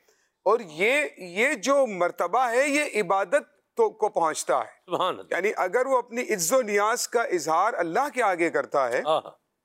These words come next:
Speaker 1: تو پھر یہ ایک طرح سے عبادت بن جاتا ہے۔ آپ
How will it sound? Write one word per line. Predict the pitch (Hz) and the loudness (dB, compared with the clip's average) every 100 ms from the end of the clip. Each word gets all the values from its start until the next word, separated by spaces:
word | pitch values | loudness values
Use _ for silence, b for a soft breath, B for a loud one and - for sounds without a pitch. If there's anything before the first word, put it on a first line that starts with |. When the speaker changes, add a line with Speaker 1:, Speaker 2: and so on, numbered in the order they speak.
| _ _ _ _ _ _ - | _ _ _ _ _ _ -4
Speaker 1:
تو | 247 | -4
پھر | 233 254 | 0 0
یہ | 247 285 | 2 4
ایک | 294 - 240 247 | 4 2 0 -2
طرح | 220 240 | 0 0
سے | 240 262 214 _ _ _ _ 175 | 2 0 -2 _ _ _ _ -2
عبادت | 170 160 180 285 302 | 0 0 0 -2 -2
بن | 247 | -4
جاتا | 208 208 214 190 | 0 -2 0 -2
ہے۔ | 170 147 _ _ _ _ - | -2 -6 _ _ _ _ -4
آپ | 131 165 202 | 0 2 0